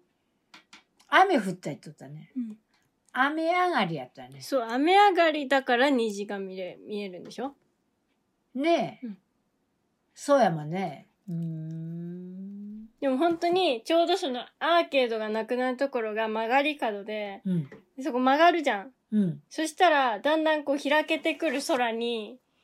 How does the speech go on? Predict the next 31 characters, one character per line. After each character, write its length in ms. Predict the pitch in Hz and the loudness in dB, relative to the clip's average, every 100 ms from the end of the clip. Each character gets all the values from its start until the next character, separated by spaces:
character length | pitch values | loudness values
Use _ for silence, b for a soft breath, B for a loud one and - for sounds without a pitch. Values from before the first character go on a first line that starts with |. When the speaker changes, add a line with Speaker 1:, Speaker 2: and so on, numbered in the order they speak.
| - - | -16 -6
Speaker 2:
虹 240 | 254 247 | -4 0
が 140 | 285 302 | 0 0
綺 160 | 359 | 0
麗 100 | 277 | 0
に 100 | 233 | 0
こ 100 | 226 | -4
う 20 | |
や 40 | 220 | -6
っ 40 | |
て 80 | 254 | -6
か 120 | 254 | -12
か 140 | 247 269 | -8 -8
っ 80 | 240 | -8
て 80 | |
た 120 | 214 196 | -14 -14
か 120 | 196 | -12
ら、 280 | 202 208 208 415 466 415 349 311 277 254 226 _ _ _ | -10 -10 -12 -10 -8 -8 -10 -14 -16 -16 -18 _ _ _
<gasps> 1120 | - - - - - - - - _ - - | -12 -10 0 2 2 -8 -14 -20 _ 0 2
Speaker 1:
そ 120 | 233 | 6
う 20 | 220 | 6
や、 120 | 190 | 4
そ 200 | - 226 | 4 6
の 80 | 214 | 6
瞬 400 | 208 247 294 277 | 4 2 2 4
間 180 | 302 311 | 4 6
や 60 | |
も 100 | 240 | 4
ん 40 | 170 | 4
ね。 240 | 170 139 | 2 0
Speaker 2:
う 120 | 277 247 | -2 -4
ん。 200 | 220 | -6